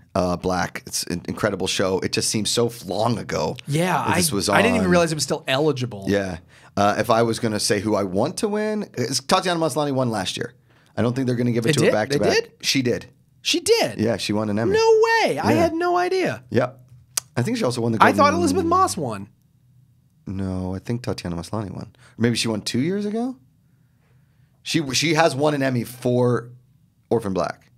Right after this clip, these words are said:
Speaker 2: Oh, yeah, she, she won in twenty sixteen.
Speaker 1: Okay, so it would have been two years ago.
Speaker 2: Yeah, yeah, yeah.
Speaker 1: My
Speaker 2: So,
Speaker 1: bad.
Speaker 2: yeah, yeah, yeah. Uh,
Speaker 1: Okay.
Speaker 2: I think Elizabeth Moss won last year.
Speaker 1: Okay. So who do I want to win? I really want Kerry Russell to win for the Americans.
Speaker 2: Yeah.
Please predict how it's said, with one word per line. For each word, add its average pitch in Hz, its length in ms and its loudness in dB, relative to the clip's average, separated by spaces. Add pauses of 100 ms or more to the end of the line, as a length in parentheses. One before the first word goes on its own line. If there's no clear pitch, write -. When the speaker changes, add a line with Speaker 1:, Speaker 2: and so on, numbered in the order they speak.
(220)
Speaker 2:
Oh, 196 340 -4
yeah, 190 180 -4
she, 170 380 -8
she - 180 -2
won 185 140 -2
in 175 80 -4
twenty 170 200 -4
sixteen. 135 800 -6
Speaker 1:
Okay, 98 240 0
so 101 160 -2
it 101 40 0
would 98 120 0
have 92 80 -4
been 90 260 -2 (120)
two 98 200 -2
years 90 240 -2
ago. - 160 -8
Speaker 2:
Yeah, 151 200 2
yeah, 139 220 0
yeah. 123 180 0
Speaker 1:
My 107 60 -2
Speaker 2:
So, 139 200 2
Speaker 1:
bad. 117 160 -2
Speaker 2:
yeah, 135 140 0
yeah, 123 320 0 (100)
yeah. 143 80 0
Uh, 139 120 2
Speaker 1:
Okay. 131 100 2
Speaker 2:
I 135 60 0
think 175 160 -2
Elizabeth 151 340 -2
Moss 131 260 0
won 117 140 -2
last 101 260 -8
year. 87 80 -10 (100)
Speaker 1:
Okay. 95 200 0 (380)
So 120 120 2
who 165 140 4
do 165 40 4
I 160 60 6
want 139 280 0
to 156 100 -2
win? 156 260 0 (240)
I 120 100 6
really 113 260 4
want 101 180 -2
Kerry 98 180 0
Russell 95 300 0
to 92 80 0
win 101 200 0
for 90 260 -2
the 90 100 2
Americans. 92 240 2
Speaker 2:
Yeah. 117 260 2